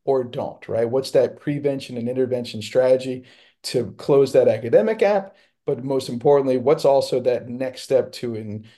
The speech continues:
enrich and enhance and accelerate, you know, the learning? And that way, um, you know, all of your students have a chance to grow at their own, uh, pace. So, uh, if you haven't done so, you, so go to ten indicators dot com.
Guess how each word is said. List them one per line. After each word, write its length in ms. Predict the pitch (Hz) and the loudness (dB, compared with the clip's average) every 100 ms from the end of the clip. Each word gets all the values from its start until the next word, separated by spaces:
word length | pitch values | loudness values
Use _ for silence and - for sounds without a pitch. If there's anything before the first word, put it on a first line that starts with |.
| _ | _
enrich 460 | 113 104 131 123 - | -10 0 0 0 -6
and 120 | 107 | -6
enhance 500 | 104 101 131 120 107 | -8 -6 -4 -4 -8
and 80 | 107 | -10
accelerate, 800 | 101 - 135 117 107 104 101 - _ _ | -10 -2 2 2 0 -6 -8 -16 _ _
you 80 | 107 | -8
know, 140 | 107 | -8
the 100 | 107 | -8
learning? 400 | 117 120 113 110 | -4 -4 -4 -6
And 100 | 107 | -6
that 200 | 110 113 | -6 -4
way, 380 | 117 110 107 101 | -2 -2 -2 -6
um, 500 | - 104 117 104 104 - | -8 -12 -10 -10 -10 -8
you 140 | 147 | -4
know, 280 | - 117 - | -4 -8 -4
all 300 | - 151 175 | 6 6 8
of 100 | 147 | 4
your 100 | 131 | 2
students 360 | 123 - 127 117 | -4 -6 -6 -4
have 160 | 117 110 | -6 -8
a 60 | |
chance 560 | - 110 101 - - _ _ _ _ | -10 -10 -10 -12 -16 _ _ _ _
to 120 | - | -14
grow 460 | 107 107 117 104 - | -6 2 4 4 2
at 280 | 113 - - 117 - | -2 -2 -8 -20 -16
their 540 | 147 113 147 147 139 - | -14 0 4 4 2 -2
own, 440 | 139 131 120 107 - - | -6 -4 -6 -8 -12 -12
uh, 220 | 117 113 | -8 -8
pace. 460 | - - - - - | -8 -12 -12 -20 -20
So, 400 | - - - - _ _ _ _ _ _ | -16 -8 -8 -8 _ _ _ _ _ _
uh, 260 | 117 117 - | -10 -8 -6
if 140 | 131 127 | -6 0
you 60 | |
haven't 220 | 139 175 202 | 4 4 4
done 180 | 196 | 4
so, 280 | 190 185 202 | 6 6 6
you, 380 | 180 151 151 120 | 4 0 -6 -12
so 200 | - 139 | -4 -2
go 200 | 127 151 | 2 0
to 80 | 143 | 0
ten 300 | - 160 180 | -2 -2 -2
indicators 420 | 180 165 170 160 | -6 -4 -2 0
dot 240 | 156 135 | 0 0
com. 420 | - 190 185 185 | 2 2 2 -2